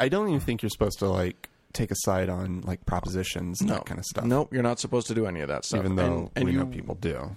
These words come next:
Speaker 2: And the idea is that you risk losing your nonprofit status if you do.
Speaker 1: Mm-hmm.
Speaker 2: That's according to a law that was written in, like, nineteen fifty-three or something.
Speaker 1: Rightly so.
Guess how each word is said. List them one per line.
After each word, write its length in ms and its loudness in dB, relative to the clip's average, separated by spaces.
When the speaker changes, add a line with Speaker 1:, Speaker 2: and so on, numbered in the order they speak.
Speaker 2:
And 160 4
the 80 4
idea 400 4
is 280 2
that 120 4
you 140 2
risk 560 0
losing 640 2
your 160 2
nonprofit 680 2
status 600 0
if 220 0
you 80 2
do. 260 2
Speaker 1:
Mm-hmm. 420 4
Speaker 2:
That's 220 0
according 400 4
to 120 0
a 80 2
law 280 2
that 120 0
was 220 -2
written 320 0
in, 140 0
like, 320 -6
nineteen 400 0
fifty-three 1040 -4
or 80 -6
something. 240 -2
Speaker 1:
Rightly 320 2
so. 380 0